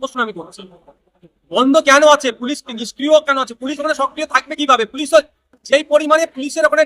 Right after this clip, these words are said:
ডিপ্লয়মেন্ট হওয়া দরকার, সেই পরিমাণে নয়। এক একটা পুলিশকে খোঁজ নিয়ে দেখুন, আপনার আঠারো ঘন্টা, কুড়ি ঘন্টা করে ডিউটি করতে হচ্ছে। পুলিশের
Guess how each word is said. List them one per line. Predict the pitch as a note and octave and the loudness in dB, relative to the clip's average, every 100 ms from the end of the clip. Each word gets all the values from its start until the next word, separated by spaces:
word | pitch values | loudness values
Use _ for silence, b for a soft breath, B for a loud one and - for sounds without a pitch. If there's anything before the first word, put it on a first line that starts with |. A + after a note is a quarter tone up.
| C4+ | -2
ডিপ্লয়মেন্ট | - C#4+ D4 D4 | -2 0 0 -6
হওয়া | A#3 B3 A3 | -6 -4 -4
দরকার, | G#3 G#3+ D4 - _ _ _ | 0 2 2 -2 _ _ _
সেই | F4+ F#4+ | -8 -6
পরিমাণে | F#4+ F#4+ F#4 | -4 -4 -2
নয়। | F4+ E4+ _ _ - | -4 -6 _ _ 0
এক | D#4+ | 4
একটা | E4 E4 | 2 2
পুলিশকে | E4+ - D#4 | -10 -10 -6
খোঁজ | E4 D#4 | -6 -4
নিয়ে | D#4+ D#4 | -4 -2
দেখুন, | D#4+ C#4+ _ _ - | -6 -8 _ _ 0
আপনার | D4 - D4 | 0 2 0
আঠারো | D4+ D4+ | -2 -2
ঘন্টা, | D#4 D#4+ | -2 -2
কুড়ি | D4+ C#4 | -2 -2
ঘন্টা | D4+ D#4 | 0 4
করে | D4 | 2
ডিউটি | D#4+ C4+ G#3+ | 0 -8 -8
করতে | G3+ G3+ | -8 -10
হচ্ছে। | E3+ - D#3 E3 _ _ _ _ _ _ C4 | -12 -14 -20 _ _ _ _ _ _ _ -2
পুলিশের | E4 E4 E4+ | -2 0 -2